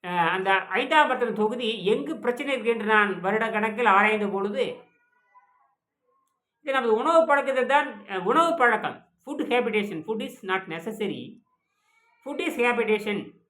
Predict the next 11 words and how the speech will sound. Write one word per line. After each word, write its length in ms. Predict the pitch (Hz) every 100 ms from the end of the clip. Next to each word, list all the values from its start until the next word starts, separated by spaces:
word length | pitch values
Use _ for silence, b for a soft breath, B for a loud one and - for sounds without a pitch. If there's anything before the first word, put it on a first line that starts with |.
| _ _ -
Food 160 | 269 285 208 143 147
damages 440 | 208 214 214 214
to 140 | 208
the 80 | 202
body 480 | 175 196 202 - - - _ _ _ _ _ _ _ _
and 140 | 180
often 540 | 151 196 277 311 285 269
damaging 500 | 254 247 214 220 185
to 20 |
the 240 | 180 156
body. 260 | 131 113